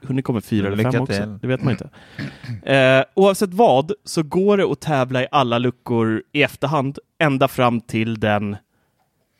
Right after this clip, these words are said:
Speaker 1: tjugofemte december. Det vill säga när julafton är över och klockan står, slår över midnatt så är det över på tävlandet. Så att ni kan alltid gå tillbaka till, eh, gamla luckor och tävla i dem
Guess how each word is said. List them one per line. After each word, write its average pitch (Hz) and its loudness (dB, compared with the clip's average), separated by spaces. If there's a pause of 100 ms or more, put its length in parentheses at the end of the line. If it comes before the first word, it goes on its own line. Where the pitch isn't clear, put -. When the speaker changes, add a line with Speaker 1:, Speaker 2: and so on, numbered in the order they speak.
(140)
Speaker 1:
tjugofemte 107 -2 (560)
december. 123 -4 (560)
Det - -20
vill 104 -12
säga 107 -2 (160)
när 135 0
julafton 123 2
är 113 2
över 110 2
och 120 -4
klockan 104 -6
står, - -4 (120)
slår 113 2
över 107 2
midnatt 98 -4
så - -4
är 98 0
det 92 -6 (180)
över 98 2
på - -10
tävlandet. 110 -4 (340)
Så - -6
att 131 -2
ni 135 -4
kan 156 0
alltid 139 2
gå 156 2
tillbaka 135 2
till, 120 -4
eh, 113 0 (640)
gamla 143 0
luckor 123 0
och - -10
tävla 107 -2
i 104 -4
dem 95 -6